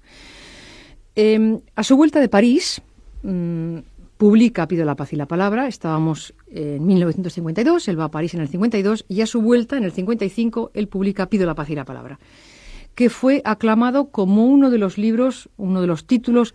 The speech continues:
míticos de la poesía contemporánea y el de mayor repercusión en el extranjero. A este libro le va a seguir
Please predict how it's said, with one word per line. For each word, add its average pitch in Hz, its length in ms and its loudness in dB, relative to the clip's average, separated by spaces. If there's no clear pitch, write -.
míticos 220 640 4
de 165 80 -4
la 147 140 -4
poesía 156 500 -4
contemporánea 147 720 -2
y 269 380 0
el 180 160 2
de 175 80 0
mayor 190 320 0
repercusión 196 560 -4
en 165 80 -2
el 156 80 -2
extranjero. - 480 -10
A 233 120 -2
este 262 220 -2
libro 302 360 4
le 180 100 -2
va 185 100 0
a 190 40 0
seguir 214 420 -4